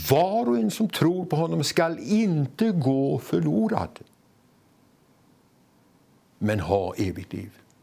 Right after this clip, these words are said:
Evigt liv. Förlorad eller evigt liv finns i den välkända versen. Allvaret finns redan där. Därför håller vi på.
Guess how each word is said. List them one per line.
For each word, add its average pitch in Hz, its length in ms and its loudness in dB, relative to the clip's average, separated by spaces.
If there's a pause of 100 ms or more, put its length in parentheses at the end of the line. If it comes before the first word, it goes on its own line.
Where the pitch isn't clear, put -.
(720)
Evigt 95 460 -2 (120)
liv. 98 340 -6 (1080)
Förlorad 156 720 0 (260)
eller 107 400 -2
evigt 131 380 -4
liv 185 240 -4 (480)
finns 135 280 -2
i 170 60 2
den 139 240 0 (220)
välkända 123 580 0
versen. 160 480 -4 (920)
Allvaret 131 720 0
finns 139 420 -2
redan 131 640 0 (120)
där. 131 480 -4 (2250)
Därför 190 480 2
håller 202 240 2
vi 190 140 -2
på. 135 240 0